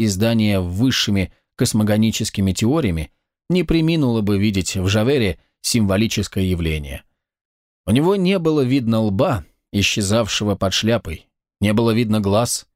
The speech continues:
исчезавших под бровями, не было видно подбородка, прятавшегося в галстук,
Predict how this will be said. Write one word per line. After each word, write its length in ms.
исчезавших 760
под 160
бровями, 500
не 180
было 160
видно 320
подбородка, 800
прятавшегося 840
в 120
галстук, 560